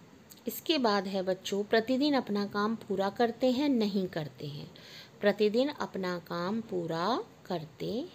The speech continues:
हैं। तो इसमें, अ, जो दो है,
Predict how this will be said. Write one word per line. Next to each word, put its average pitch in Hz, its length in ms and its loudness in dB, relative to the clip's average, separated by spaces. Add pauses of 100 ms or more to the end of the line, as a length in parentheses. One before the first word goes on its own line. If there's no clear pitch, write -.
(120)
हैं। 185 240 -6 (1120)
तो 190 80 -2
इसमें, 208 540 2 (260)
अ, 185 180 -2
जो 185 180 -4
दो 190 300 2
है, 226 420 -2